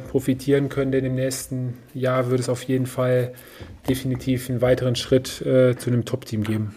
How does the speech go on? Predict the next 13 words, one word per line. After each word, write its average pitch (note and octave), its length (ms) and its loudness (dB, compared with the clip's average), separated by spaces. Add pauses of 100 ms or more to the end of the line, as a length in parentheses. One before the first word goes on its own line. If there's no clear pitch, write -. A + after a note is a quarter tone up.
bei A#2 80 -4
Elis G#2+ 280 -4
Skiri. G#2+ 440 -4
Wird A#2+ 140 -4
ein A2+ 60 -2
ganz B2 240 2
herber A#2+ 200 4
Verlust A#2+ 360 -2
für A2 180 2
den G#2+ 100 0
F G#2 160 -6
C G#2 260 -2
werden. G#2+ 260 -2